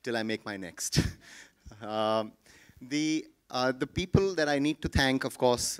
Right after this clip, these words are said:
is, uh, is Atul, but I'm not gonna thank him yet. Uh, I'm gonna thank Rucha, and I'm going to thank the Foxstar team first, because there's Shikha and there's Vijay and the entire team here,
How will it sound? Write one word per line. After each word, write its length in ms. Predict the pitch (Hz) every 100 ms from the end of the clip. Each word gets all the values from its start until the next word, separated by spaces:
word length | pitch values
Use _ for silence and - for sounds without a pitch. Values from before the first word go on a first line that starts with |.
| -
is, 300 | 113 104 - 113
uh, 40 |
is 220 | 107 107
Atul, 260 | 113 - 127
but 100 | 120
I'm 80 | 113
not 80 |
gonna 160 | 123 117
thank 260 | 113 95 -
him 120 | 101
yet. 280 | 92 - - - - - _
Uh, 300 | - 104 104 107
I'm 160 | 110 117
gonna 140 | 127
thank 320 | - 110 113
Rucha, 440 | 113 107 - 113 127
and 120 | 107
I'm 100 | 101
going 140 | 110
to 60 | 113
thank 340 | - 110 107
the 60 | 107
Foxstar 540 | - 101 - - 104
team 220 | - 110 110
first, 300 | 107 101 107
because 360 | 98 101 -
there's 300 | 98 95 -
Shikha 360 | - - - 110
and 100 | 110
there's 160 | 104 95
Vijay 320 | 98 107 107
and 180 | 101 107
the 120 | 107
entire 340 | 110 123 127
team 280 | 127 113 110
here, 240 | 107 101